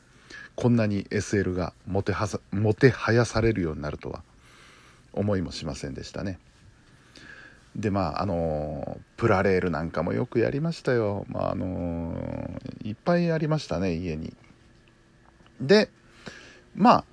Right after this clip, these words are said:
あ、あ、これまた結構多くの男の子がそうだと思うんですけど、小学校に上がって、中学校に上がってくるとですね、えー、だんだん冷めてくるんですよね。それほど熱中しなくなって、ほ-、っ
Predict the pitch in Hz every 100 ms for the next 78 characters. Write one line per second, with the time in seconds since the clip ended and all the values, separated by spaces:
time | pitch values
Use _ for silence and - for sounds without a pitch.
0 | _ - 131 127 254 302 311 - 135 -
1 | - _ - - 165 - 113 98 - 131
2 | - 98 87 - - 120 117 110 - 87
3 | 82 113 90 78 82 85 80 76 - 76
4 | 76 - - - - - - 302 311 311
5 | 294 _ - 143 113 110 98 95 95 -
6 | 107 - - 240 247 254 247 240 - -
7 | 117 190 90 92 90 98 101 92 80 73
8 | - 98 76 67 _ - 87 82 78 -
9 | - - 254 277 - 285 247 107 90 87
10 | 71 - - 113 190 - - - _ _
11 | - - _ _ - _ - - 254 277
12 | 254 247 202 202 - 196 175 - 156 -
13 | 113 95 - 135